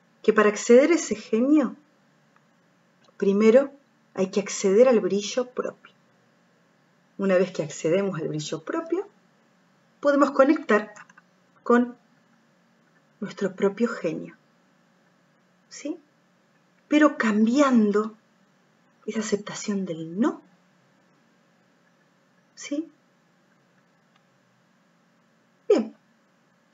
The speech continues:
Otra cosa que estuve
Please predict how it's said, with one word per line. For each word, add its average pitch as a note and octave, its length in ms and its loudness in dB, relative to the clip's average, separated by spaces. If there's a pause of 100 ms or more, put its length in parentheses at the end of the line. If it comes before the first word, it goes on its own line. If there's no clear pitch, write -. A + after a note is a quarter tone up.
Otra G#4 240 2
cosa B3+ 380 -6 (1200)
que A#3+ 100 -8
estuve B3+ 720 4